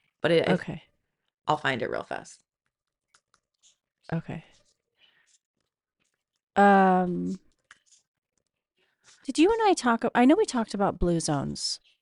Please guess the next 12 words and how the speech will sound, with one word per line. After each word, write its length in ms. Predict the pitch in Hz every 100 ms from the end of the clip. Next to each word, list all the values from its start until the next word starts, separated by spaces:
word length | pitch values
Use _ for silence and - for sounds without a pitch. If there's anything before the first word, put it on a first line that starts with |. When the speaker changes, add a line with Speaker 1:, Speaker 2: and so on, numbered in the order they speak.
| _ - 156 180 190
Speaker 2:
weeks 280 | 190 214 -
Speaker 1:
Yes. 60 | -
Speaker 2:
back. 400 | 151 - - - - _ _ _
Speaker 1:
Yep. 160 | 147 185
Speaker 2:
Okay. 480 | 190 - 196 226 262 -
Speaker 1:
Mm-hmm. 80 | 202 - _ _ _ _ _ _ _ _ _ _ _ _ -
Speaker 2:
And 160 | 233 233
I 100 | 233
know 200 | 262 294
we 120 | 294
talked 340 | - 226 220
about 420 | 220 208 190 185